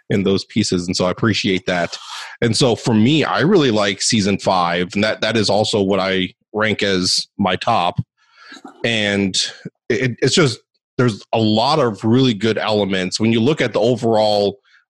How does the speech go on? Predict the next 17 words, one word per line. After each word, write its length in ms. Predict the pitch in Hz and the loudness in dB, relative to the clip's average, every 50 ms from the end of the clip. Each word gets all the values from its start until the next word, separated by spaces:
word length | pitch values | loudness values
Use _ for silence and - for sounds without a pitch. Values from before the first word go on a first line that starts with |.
| _ - | _ -2
life 480 | 117 117 120 120 123 123 123 - - - | 0 2 2 2 2 0 -2 -2 -2 -2
and 160 | 110 107 101 | 0 0 0
the 80 | 101 | 0
experience 720 | 98 - - - - 117 113 107 107 107 104 104 98 - | -2 -2 -4 -4 -2 -2 0 0 0 0 -2 -2 -2 -4
of 80 | 104 90 | -4 -2
Jack 220 | - 104 90 - _ - | -2 -4 -4 -4 _ -4
Bauer. 460 | 98 95 95 95 98 101 98 92 95 | -2 0 0 0 0 0 0 0 0
And 200 | 98 98 98 - | 0 -2 -2 -2
so 220 | - 110 101 98 | 0 0 0 2
there's 320 | 95 104 107 107 98 95 - - - | 2 2 2 0 0 -4 -6 -4 0
a 100 | 101 104 | 0 2
lot 420 | 98 98 98 107 110 110 110 - - - | 2 2 2 0 0 0 -2 -2 -2 -2
that 220 | 92 92 87 - _ _ _ - - | -2 -2 -2 -6 _ _ _ -20 -12
happens 640 | - - 147 170 - - 113 98 92 98 95 - - _ - - _ _ _ _ _ - | -6 -2 -2 -2 0 0 0 0 0 -2 -2 -4 -10 _ -18 -20 _ _ _ _ _ 0
in 180 | 143 160 180 | 2 2 4
season 360 | - - 143 127 117 117 104 - | 2 2 2 2 2 0 -2 0
five 640 | - 101 107 101 87 87 90 92 95 92 - - | 0 -2 0 0 -2 -2 -2 -2 -2 -4 -8 -14